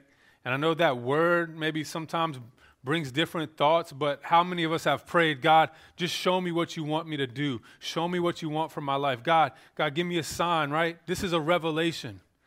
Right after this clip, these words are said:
for all of us about what God has done and what he's going to do. And so chapter one said,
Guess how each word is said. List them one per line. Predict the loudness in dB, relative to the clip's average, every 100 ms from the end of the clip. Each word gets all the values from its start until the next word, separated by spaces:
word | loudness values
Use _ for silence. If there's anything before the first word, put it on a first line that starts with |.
| _ _
for | _ -8
all | 0 0
of | 0 -2
us | -8 -8 -16 -18 _ _ _ -8
about | 0 2 2 -2 _ _
what | 0 0
God | 2 2 2
has | 2 0 0
done | -2 -2 -2
and | -6 -6
what | -6
he's | -8 -6
going | -6 -4
to | -8 -10
do. | -8 -10 -14 _ _
And | -12
so | -6 -2 -2 -2 -10 _ _ _ _ _ _ _ _ _ _ _ _ _ _
chapter | 0 0 0 -2
one | -2 0 -2
said, | -2 2 4 2 -2